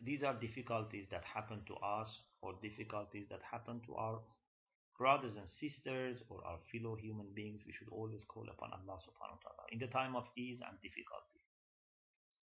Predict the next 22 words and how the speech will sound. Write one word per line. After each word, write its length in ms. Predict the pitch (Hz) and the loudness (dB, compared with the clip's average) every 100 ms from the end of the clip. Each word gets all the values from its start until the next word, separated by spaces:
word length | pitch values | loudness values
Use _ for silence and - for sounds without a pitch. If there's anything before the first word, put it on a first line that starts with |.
| _ _ _ | _ _ _
And 160 | 110 110 | -2 0
we 60 | |
should 220 | 110 117 113 | 0 -2 0
keep 220 | 131 127 | -2 2
our 120 | 107 | 0
promises. 600 | 107 98 101 - - - - - _ _ _ _ _ _ - _ - | 0 -4 -4 -10 -12 -14 -18 -20 _ _ _ _ _ _ -20 _ 0
Another 380 | 117 151 185 208 | 8 8 8 4
thing 220 | 175 170 | 2 2
that 180 | 151 151 | 2 2
we 80 | |
have 240 | 135 135 123 | 0 0 -2
to 80 | 123 | 0
remember 420 | 117 113 113 107 | 0 0 0 -2
is 180 | 107 101 | -4 -4
that 140 | 101 - | -4 -4
we 80 | - | -8
have 280 | 90 - - | -8 -8 -10
to 60 | 90 | -10
be 140 | 85 76 | -10 -10
patient 640 | - 131 143 - 147 147 - - _ _ _ _ _ _ - _ | -2 -2 0 -2 -4 -8 -14 -20 _ _ _ _ _ _ -20 _
and 260 | 101 98 104 | -4 -4 -4
grateful. 520 | - 104 87 - - | -2 -2 -2 -4 -14